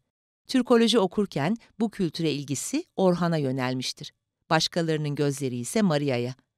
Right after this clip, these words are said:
"E, senin gibi Avrupalı bir kız.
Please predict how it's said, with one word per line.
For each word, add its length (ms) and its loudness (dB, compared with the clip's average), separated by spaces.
"E, 140 -20
senin 420 0
gibi 160 -2
Avrupalı 580 2
bir 100 -4
kız. 340 -4